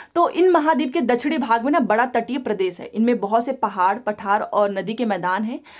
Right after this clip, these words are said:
नदियों के मैदान इलाकों में कावेरी का मैदान सबसे उपजाऊ है। तो अगर आपसे क्वेश्चन पूछें कि नदियों के मैदानी इलाकों में सबसे उपजाऊ कौन सा मैदान है, तो कावेरी का मैदान।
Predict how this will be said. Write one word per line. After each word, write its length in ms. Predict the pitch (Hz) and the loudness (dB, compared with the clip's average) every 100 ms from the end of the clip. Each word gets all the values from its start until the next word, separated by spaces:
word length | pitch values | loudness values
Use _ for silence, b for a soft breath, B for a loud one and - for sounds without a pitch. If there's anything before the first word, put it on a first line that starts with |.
| B - | B 0
नदियों 220 | 233 302 | 2 2
के 80 | 311 | 0
मैदान 300 | 285 247 269 | 2 4 2
इलाकों 360 | 247 240 214 247 | 2 0 2 0
में 160 | 254 | 0
कावेरी 480 | 254 233 233 262 320 | 2 2 2 0 2
का 120 | 320 | 4
मैदान 300 | 247 220 240 | 4 2 0
सबसे 360 | 262 220 - 220 | 0 -6 -2 -2
उपजाऊ 320 | 175 160 151 | -2 -6 -8
है। 160 | 160 - B B | -12 -18 B B
तो 60 | - | -2
अगर 260 | 240 240 | 0 4
आपसे 260 | 302 277 302 | 4 2 -2
क्वेश्चन 520 | 294 - - 240 294 | -8 -12 -2 0 0
पूछें 320 | 247 214 233 | -2 -4 -4
कि 120 | 226 226 | -2 0
नदियों 360 | 214 202 262 | 0 0 -2
के 100 | 262 | 0
मैदानी 380 | 240 311 202 226 | 0 2 0 0
इलाकों 320 | 233 196 220 | 0 0 0
में 100 | 220 | -4
सबसे 300 | 208 226 285 | -4 -6 -6
उपजाऊ 460 | - 226 175 214 240 | -6 -4 2 2 2
कौन 220 | 226 233 | 0 -2
सा 100 | 262 | 2
मैदान 340 | 247 233 233 | 2 2 0
है, 120 | 233 294 | 0 -6
तो 140 | 220 | -8
कावेरी 360 | 208 185 175 170 | -4 -4 -4 -8
का 120 | 160 | -10
मैदान। 320 | 156 135 - | -12 -14 -16